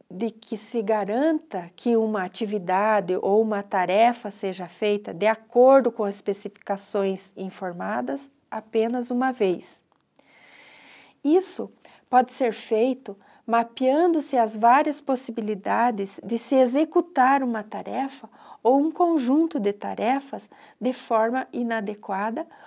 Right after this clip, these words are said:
o que pode gerar a necessidade de retrabalho,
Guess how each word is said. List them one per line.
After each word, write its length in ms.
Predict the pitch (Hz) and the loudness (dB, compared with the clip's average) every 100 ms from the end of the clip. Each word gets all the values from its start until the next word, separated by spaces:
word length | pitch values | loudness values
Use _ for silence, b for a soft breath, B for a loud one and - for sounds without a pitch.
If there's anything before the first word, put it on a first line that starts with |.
| B | B
o 120 | - | -6
que 120 | - 285 | -2 0
pode 300 | 285 269 269 | 2 2 2
gerar 560 | 269 247 233 294 320 | 2 4 4 4 2
a 80 | 285 | 2
necessidade 800 | 247 226 226 - 202 196 214 226 | -2 -4 -8 -8 -6 -4 -4 -4
de 140 | 233 | -4
retrabalho, 720 | 240 254 254 277 247 220 196 | -2 -4 -2 0 2 2 0